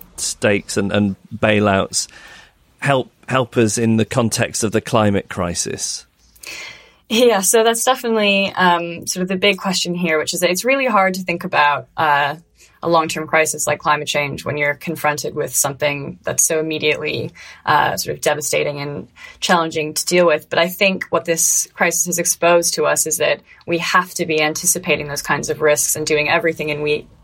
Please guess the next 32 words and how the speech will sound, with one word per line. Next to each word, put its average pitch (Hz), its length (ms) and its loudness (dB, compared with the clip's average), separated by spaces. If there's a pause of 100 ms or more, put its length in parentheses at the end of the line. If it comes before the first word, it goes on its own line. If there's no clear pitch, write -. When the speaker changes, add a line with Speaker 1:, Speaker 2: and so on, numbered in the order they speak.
Speaker 2:
in 180 100 2
our 160 140 0
power, 151 580 0 (420)
um, 147 480 0
in 156 260 0
handling 156 460 0
this 151 160 -2
crisis - 600 0
to - 220 -2
sort 151 200 0
of 147 160 -2 (640)
both 180 320 2
mitigate, 214 720 2 (300)
uh, 165 300 4
the 170 180 -2
risks - 480 0
of 170 200 -4
climate 175 300 0
change 180 260 0
as 180 100 -2
much 180 180 2
as 175 100 -6
we 185 100 -2
can, 220 440 -4
as 180 160 -4
well 170 200 4
as 170 100 0
acknowledge 160 560 0
that 147 160 2
shocks 156 400 0
will 165 160 2
happen, 165 580 0